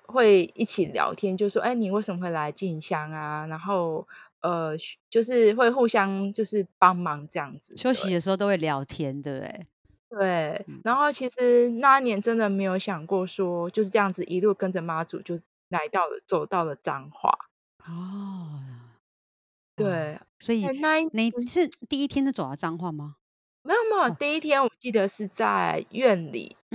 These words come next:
Speaker 1: 附近，
Speaker 2: 嗯，嗯。
Speaker 1: 就是路程很短，就走走停停，走走停停的。对，然后第二天我记得就是一个百年盛事，就是第一次跟大甲妈祖在路上相遇，
Speaker 2: 啊，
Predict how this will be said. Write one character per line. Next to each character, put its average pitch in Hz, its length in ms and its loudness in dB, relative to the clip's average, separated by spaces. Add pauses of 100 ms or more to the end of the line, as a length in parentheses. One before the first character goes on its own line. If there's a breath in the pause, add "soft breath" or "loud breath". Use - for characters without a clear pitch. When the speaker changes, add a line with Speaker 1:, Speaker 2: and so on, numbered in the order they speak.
Speaker 1:
附 185 200 0
近， - 340 -10 (200)
Speaker 2:
嗯， 180 180 -4
嗯。 - 20 -14
Speaker 1:
就 285 140 -4
是 294 80 2
路 233 60 -4 (380)
程 185 160 -2
很 175 260 -4
短， - 220 0 (480)
就 294 160 4
走 190 220 6
走 175 220 2
停 - 180 -10
停， 160 180 -6
走 160 160 -4
走 - 200 -6
停 - 240 -12
停 - 280 -16
的。 - 220 -8 (840)
对， 71 380 -6
然 196 140 2
后 262 280 4
第 294 220 2
二 269 140 6
天 247 320 4
我 180 100 0
记 247 220 -8
得 190 260 0
就 233 140 0
是 220 500 2 (800 soft breath)
一 233 80 -4
个 226 140 8
百 170 200 4
年 160 220 -2
盛 180 260 0
事， - 360 -4 (100)
就 233 140 0
是 226 180 0
第 214 180 0
一 196 60 2
次 208 160 -2
跟 180 220 -2
大 175 160 2
甲 - 160 -6
妈 151 180 -4
祖 160 140 -8
在 156 200 -2
路 156 140 -4
上 - 240 -6
相 - 240 -8
遇， - 60 -12
Speaker 2:
啊， 269 80 -4